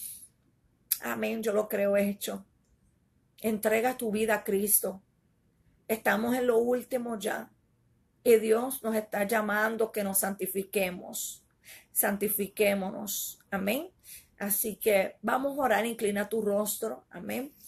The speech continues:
Padre nuestro, te alabamos, bendecimos tu nombre, te damos gloria, te damos honra.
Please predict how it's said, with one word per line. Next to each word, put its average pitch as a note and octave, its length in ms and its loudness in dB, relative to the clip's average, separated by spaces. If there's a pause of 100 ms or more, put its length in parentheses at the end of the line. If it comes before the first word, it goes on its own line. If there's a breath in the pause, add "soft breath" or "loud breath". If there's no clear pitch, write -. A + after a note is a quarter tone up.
(520 loud breath)
Padre B3 440 6
nuestro, A#3 760 0 (800)
te A3+ 80 4
alabamos, A3 580 6
bendecimos A3+ 720 6
tu B3 140 4
nombre, A3+ 380 4
te A3 100 0
damos G#3+ 320 4
gloria, A3+ 500 8
te G#3+ 120 -2
damos G#3 420 -2
honra. A3 640 0